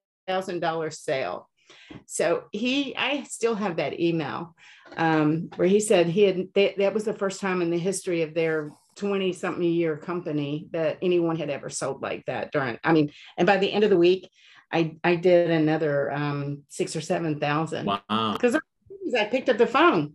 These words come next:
Speaker 2: Sure.
Speaker 1: And that was what he was known for. Pick up the damn phone.
Speaker 2: Yeah.
Speaker 1: I picked up the phone and I called my clients and I said, "Wow, <laughs> this is, this tool is, you're gonna love it." And, um, yeah, it was so easy. And that started a, a, a, a very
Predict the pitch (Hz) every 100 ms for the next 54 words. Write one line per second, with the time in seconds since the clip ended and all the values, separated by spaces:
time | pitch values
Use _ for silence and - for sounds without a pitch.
0 | _ - - 214 190 214 233 240 - -
1 | 233 226 240 254 160 107 - - 269 294
2 | 202 156 196 208 208 220 214 151 147 -
3 | 175 87 170 - - - - 370 285 254
4 | 214 175 - 262 285 233 - 208 202 180
5 | - 190 - 214 160 160 165 220 165 147
6 | 180 311 285 - - - - 277 302 220
7 | - - 269 - - 339 277 175 190 185
8 | 180 220 254 240 165 175 277 403 180 -
9 | - 170 175 170 165 - _ _ _ -
10 | 170 160 165 151 - - 196 190 170 190
11 | 190 185 - 196 170 180 202 202 165 147
12 | 147 175 175 170 - _ _ - 180 214
13 | 233 226 - - 214 208 196 185 180 165
14 | 180 175 170 180 170 - 180 170 160 180
15 | 190 196 190 185 180 -